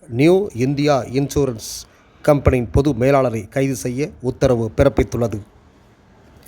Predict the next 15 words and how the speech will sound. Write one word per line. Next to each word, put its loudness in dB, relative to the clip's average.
இது 4
பற்றிய 0
விபரத்தை -2
அறிவோம். 0
தஞ்சை 4
மாவட்டம் -2
திருவிடைமருதூர் 0
வட்டம் -6
வேப்பத்தூர் 2
கிராமத்தைச் -4
சேர்ந்தவர் -6
விவசாயி 2
வரதராஜன். -2
இவர் 6
தான் 4